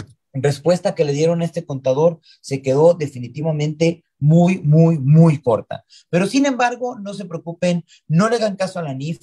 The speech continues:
reitero, es mi particular punto de vista, y esto lo está grabando Tax, así que hay que aclararlo muy bien, que es mi punto de vista, no es el de Tax, el de ustedes,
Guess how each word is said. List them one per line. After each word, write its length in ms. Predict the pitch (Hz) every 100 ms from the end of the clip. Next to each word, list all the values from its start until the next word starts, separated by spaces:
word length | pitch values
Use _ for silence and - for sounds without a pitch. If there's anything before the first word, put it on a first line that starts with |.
| -
reitero, 340 | 120 139 135
es 80 | 131
mi 100 | 131
particular 600 | 120 - 107 113 123 123
punto 240 | 127 123
de 80 | 107
vista, 360 | 107 104 185 175
y 160 | 113
esto 220 | 104 -
lo 60 | 113
está 180 | - 117
grabando 380 | 110 107 107 104
Tax, 260 | 127 127
así 220 | 110 - -
que 220 | 110 - - -
hay 140 | - 127
que 80 | 151
aclararlo 520 | 151 139 131 139 139
muy 200 | 139 139
bien, 200 | 127 135
que 120 | 131
es 120 | 127
mi 300 | 147 175 196
punto 440 | - 160 147 147 147
de 120 | 117
vista, 360 | 117 135 - 143
no 120 | 131
es 120 | 127
el 100 | 123
de 120 | 110
Tax, 280 | - 131 131
el 140 | 120
de 60 | 104
ustedes, 420 | - 131 135 131